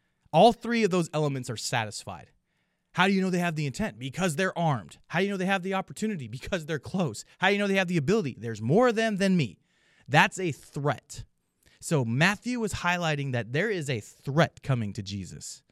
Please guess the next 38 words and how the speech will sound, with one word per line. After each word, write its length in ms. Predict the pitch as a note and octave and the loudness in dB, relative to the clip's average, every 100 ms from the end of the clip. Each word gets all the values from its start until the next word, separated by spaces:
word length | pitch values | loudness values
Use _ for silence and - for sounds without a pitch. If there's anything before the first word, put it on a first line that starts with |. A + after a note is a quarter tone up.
| _ _ _ _ _ _ _ _ | _ _ _ _ _ _ _ _
But 80 | D#3 | 2
not 140 | G3+ | 4
only 160 | C#4 A#3 | 4 2
do 80 | G3+ | 2
they 100 | F#3+ | 2
have 240 | F#3 F3 | 2 2
the 140 | D3+ | 2
ability, 600 | C#3 A2 A3+ A#3+ F3 E3+ - _ _ _ _ | 4 6 6 6 0 -2 -6 _ _ _ _
they 180 | C#3 A#3 | 6 8
have 280 | B3+ C4 G3+ | 8 2 2
the 140 | G#3+ | 2
authority, 580 | G3+ - B3+ C#4 A3+ C3 | 2 2 2 4 2 2
because 300 | B2+ C#3+ F3 | -2 -2 -2
who 180 | D3 C4 | 0 0
were 80 | C4 | 0
they 100 | A#3+ | -2
sent 300 | - C#4 G3 | -4 -6 -4
from? 320 | A3 E3 G2+ _ _ _ _ _ _ _ | -2 -2 -4 _ _ _ _ _ _ _
The 120 | C#3 | -4
chief 480 | B2+ - B3 - - | 0 2 2 0 -4
priests 440 | - A3 E3 - - | 0 2 0 -4 -4
and 140 | D3+ D3 | -4 0
elders 440 | D#3+ F3 F3+ F3+ D#3+ | 4 4 4 -2 0
of 320 | D3 C#3+ C3+ | 0 0 -2
the 80 | D3 | -6
people. 520 | - F3+ - G#2 - _ _ | -2 -4 -2 -6 -8 _ _
So 140 | - E3 | -6 0
they 140 | F3 | 2
are 100 | A#3 | 2
coming 400 | A3 G#3+ G#3 F#3+ | -2 -6 -4 -6
with 220 | B2+ G2 | -8 -4
bad 240 | G2 C#3+ G3+ | 0 2 2
intentions 560 | A3+ - G3 E3 E3+ D#3 | 0 0 0 -2 -6 -4
and 160 | D3+ | -2
they 80 | D#3 | -2
have 220 | E3 D#3 | 0 0
the 120 | C#3 | 2
authority. 600 | C#3 - D3+ C3+ A2 E2+ | 0 0 -4 -4 -4 -8